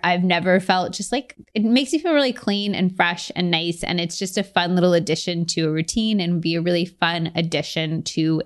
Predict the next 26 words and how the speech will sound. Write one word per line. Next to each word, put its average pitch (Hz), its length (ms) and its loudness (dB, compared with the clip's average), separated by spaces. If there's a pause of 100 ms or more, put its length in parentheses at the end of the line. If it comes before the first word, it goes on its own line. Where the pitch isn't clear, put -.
a 160 140 0
stocking. - 720 -4 (880)
All 247 120 4
right, 277 340 2
next 214 380 -2
up 339 240 -2
is 214 320 -4
for 208 560 2
your 202 200 0
mom 190 560 0
or 190 220 2
the 190 100 0
mother 190 300 0
figure 180 360 -2
in 175 100 -2
your 180 140 2
life 214 380 0
or 180 80 -4
your 170 200 -2
cool 190 640 -2
aunt 185 500 -2 (120)
or 165 600 2
just 269 300 -4
that 233 240 0
person 190 420 0
who, 180 540 0